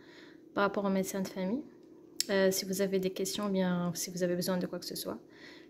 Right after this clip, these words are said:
laissez-moi, euh, vos questions sur la, sur la barre de, sur le chat et je vais essayer de répondre à tout le monde. Voilà, je vous remercie toutes et tous et je vous souhaite une excellente soirée. Au revoir.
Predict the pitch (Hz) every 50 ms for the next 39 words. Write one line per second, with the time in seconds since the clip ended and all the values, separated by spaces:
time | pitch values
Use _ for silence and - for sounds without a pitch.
0 | - - 214 208 208 - 214 208 202 196 196 190 190 185 - - - 190 190 190
1 | 208 196 - 220 - - 208 202 196 - - - 190 190 196 196 196 - - -
2 | - - - 185 185 180 170 165 175 - - - - 190 190 196 165 - - 180
3 | 175 175 175 175 170 170 170 165 165 - - - - - - - 196 190 190 190
4 | - - 208 233 - - - - - - - - - - - - - - - -
5 | - - - - 214 208 202 202 196 196 196 202 - 208 190 196 185 185 - -
6 | 196 185 185 190 190 - 190 190 185 185 185 185 - - - - - - - -
7 | - - - - - - 180 180 180 175 185 180 190 185 190 185 - - 185 -
8 | 190 - 190 185 180 - 220 - - 202 180 175 180 185 180 - 190 180 - 185
9 | 180 175 - - 180 175 175 180 165 - - 185 175 175 - - 185 180 170 170
10 | 175 170 165 - - - -